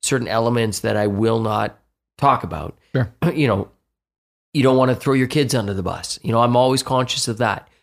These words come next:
Speaker 1: Always wanna hold them in good light. So there are always filters that we put on. Some people don't. And I think that,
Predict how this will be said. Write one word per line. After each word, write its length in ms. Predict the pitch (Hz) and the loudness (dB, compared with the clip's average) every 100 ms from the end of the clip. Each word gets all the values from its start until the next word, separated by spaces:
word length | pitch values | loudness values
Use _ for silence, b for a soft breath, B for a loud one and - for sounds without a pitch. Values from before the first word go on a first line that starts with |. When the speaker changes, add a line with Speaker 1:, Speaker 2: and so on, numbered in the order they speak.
| _ | _
Speaker 1:
Always 160 | - 98 | -4 -2
wanna 200 | 104 107 | 0 0
hold 240 | 98 120 113 | 0 0 2
them 200 | 131 120 | 2 0
in 100 | 101 | -4
good 200 | 98 92 | -6 -8
light. 300 | 85 - _ _ _ _ - | -10 -14 _ _ _ _ -8
So 200 | - 139 | 0 2
there 260 | 131 135 - | 2 2 2
are 200 | 139 - | 0 2
always 840 | 139 139 143 143 135 127 120 - | 0 2 2 2 2 2 0 -2
filters 440 | - 127 113 107 98 | -2 -4 -2 -4 -4
that 80 | 92 | -6
we 120 | 101 | -6
put 200 | - 104 | -4 -2
on. 360 | 90 95 120 - b b | 0 0 -2 -6 b b
Some 260 | - 170 | 2 2
people 240 | 160 180 160 | 0 -2 -2
don't. 480 | 107 110 120 175 - _ - | 0 0 0 -4 -10 _ -6
And 100 | 104 | -2
I 100 | 101 | -2
think 240 | 107 104 | -4 -6
that, 240 | 101 98 | -4 -6